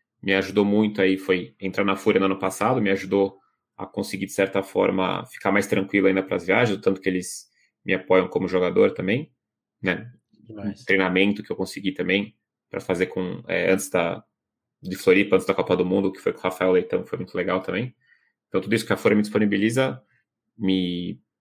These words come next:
Speaker 1: volta a me dar bastante ânimo como jogador também. Mas, de toda forma, eu tô fazendo live, enfim, cinco, seis horas todo dia, né, por dia. Então, assim, eu já não sou mais só jogador faz bastante tempo. <laughs> Muitos anos.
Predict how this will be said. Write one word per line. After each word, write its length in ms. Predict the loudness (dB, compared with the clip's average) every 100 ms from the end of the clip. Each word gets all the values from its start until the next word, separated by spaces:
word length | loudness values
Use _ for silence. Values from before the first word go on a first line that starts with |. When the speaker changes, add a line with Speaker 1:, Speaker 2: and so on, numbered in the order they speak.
| _ _ _ _ _
Speaker 1:
volta 420 | 2 4 6 4
a 40 | 4
me 100 | 4
dar 120 | 4
bastante 460 | 2 2 0 4
ânimo 200 | 4 4
como 180 | -2 -2
jogador 360 | 0 0 0 0
também. 440 | -2 -2 -2 -8 _ _ _
Mas, 280 | -2 2 2
de 40 | 2
toda 180 | 0
forma, 520 | 2 4 4 2 2 2
eu 100 | 2
tô 240 | 4 4
fazendo 340 | 2 0 2 2
live, 420 | 2 2 -2 -6
enfim, 380 | -4 -4 -6 -10 _ _
cinco, 340 | -6 -4 0
seis 140 | 2 2
horas 180 | 2
todo 200 | 0 -2
dia, 380 | 2 4 4 2 -6 _ -4
né, 140 | -4
por 180 | -2 -2
dia. 180 | 2 2
Então, 240 | 2 0
assim, 320 | 0 -2 -8 -10 _ _ _ _ -4
eu 160 | 0
já 120 | 2 2
não 80 | 2
sou 200 | 2 2
mais 260 | 2 0
só 200 | 0 0
jogador 420 | 2 2 2 2
faz 200 | 2 0
bastante 380 | 2 0 -2 0
tempo. 380 | 0 0 -2 -10
<laughs> 760 | -12 -12 -12 -12 _ _ _ 2
Muitos 240 | 2 4
anos. 200 | 2